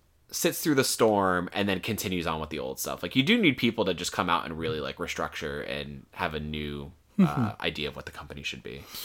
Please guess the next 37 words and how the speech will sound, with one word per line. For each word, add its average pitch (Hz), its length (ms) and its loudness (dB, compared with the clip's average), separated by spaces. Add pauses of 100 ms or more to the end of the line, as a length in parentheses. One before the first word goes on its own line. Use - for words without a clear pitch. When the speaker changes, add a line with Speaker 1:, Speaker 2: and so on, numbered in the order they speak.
(200)
Speaker 2:
What's 180 120 -2
funny 262 220 12
is 175 100 8
in 165 100 6
corporate 202 300 8
structures, 175 560 8
there's 143 220 4
favoritism 175 560 6
towards 143 320 6
having 135 280 4
single-threaded 127 720 2
leaders. 120 640 4
Speaker 1:
Mm-hmm. 92 160 -4
Speaker 2:
Um, 113 540 6
it's 110 260 -2
easier 127 360 4
to 123 100 6
have 117 240 4
a 110 160 4
single 135 480 6
person 147 480 6
calling 139 380 4
shots 127 480 6
and 123 100 6
Speaker 1:
Yeah. 113 80 10
Speaker 2:
making 123 180 2
decisions 123 520 2
at, 110 260 2
rather 113 240 4
than, 104 320 2 (380)
um, 95 760 -2
a 113 140 -4
group 110 360 -2
of 123 120 2
people, 131 400 2
which 107 280 -2
may 98 420 -2